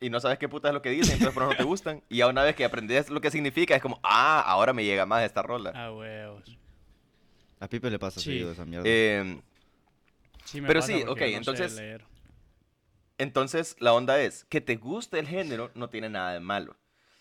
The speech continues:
Speaker 1: Ahora, que te andes tatuando y andes yendo a buscar a McDonald's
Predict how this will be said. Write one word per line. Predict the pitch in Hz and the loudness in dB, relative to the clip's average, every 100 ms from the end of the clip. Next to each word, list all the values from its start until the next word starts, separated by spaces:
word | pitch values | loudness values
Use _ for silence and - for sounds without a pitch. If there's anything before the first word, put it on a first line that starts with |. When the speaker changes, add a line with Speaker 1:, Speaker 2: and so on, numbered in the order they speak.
| _ _ _ | _ _ _
Speaker 1:
Ahora, | 113 127 131 87 - _ _ _ | 6 8 8 4 -2 _ _ _
que | 131 | -6
te | 107 | -4
andes | 101 104 | -4 -2
tatuando | 120 113 160 156 127 92 - | 0 0 6 6 6 -4 -6
y | 123 | 0
andes | 113 101 110 113 | 0 4 2 2
yendo | 127 127 127 | 0 2 4
a | |
buscar | 131 131 - 131 101 - - | 2 2 6 6 6 -4 -6
a | 110 | 0
McDonald's | 107 98 131 110 85 80 - | 0 2 2 2 -2 -8 -18